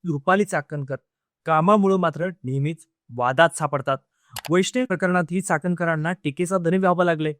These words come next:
आणि यावेळी टीकेला तोंड देताना चाकणकरांच्या अक्षरशः नाकी नऊ येताना दिसतंय. महाराष्ट्राच्या इतिहासामध्ये राज्य महिला आयोगाच्या अध्यक्षपदी सलग दोन टर्म काम करण्याची दुर्मिळ संधी चाकरकर-, चाकणकरांना मिळाली आहे. पण चाकणकर आपल्या कामापेक्षा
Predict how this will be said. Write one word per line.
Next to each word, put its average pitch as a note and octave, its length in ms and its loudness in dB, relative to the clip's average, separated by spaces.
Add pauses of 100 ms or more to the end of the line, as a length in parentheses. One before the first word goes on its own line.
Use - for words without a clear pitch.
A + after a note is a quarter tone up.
(280)
आणि F#3 160 2
यावेळी G3+ 280 4
टीकेला G#3 420 -2
तोंड F#3+ 260 -2
देताना F3 300 -2 (460)
चाकणकरांच्या F#3 880 2 (200)
अक्षरशः E3+ 540 -2
नाकी E3 400 -2
नऊ D3+ 180 -2
येताना C3 280 -4
दिसतंय. B2 300 -12 (580)
महाराष्ट्राच्या F3+ 640 4
इतिहासामध्ये F3 720 0
राज्य D#3 320 2
महिला E3+ 300 0
आयोगाच्या D#3 560 0
अध्यक्षपदी D3+ 800 -4 (260)
सलग A3 320 2
दोन F3+ 360 6
टर्म F#3 240 -2
काम D#3+ 300 0
करण्याची D#3 440 -6
दुर्मिळ D#3+ 400 2
संधी C#3+ 320 -8
चाकरकर-, C#3 680 -8
चाकणकरांना C#3+ 580 -4
मिळाली C3 280 -8
आहे. - 140 -14 (340)
पण A#3 140 2
चाकणकर G3 680 0
आपल्या G3 280 -4
कामापेक्षा G3+ 600 -2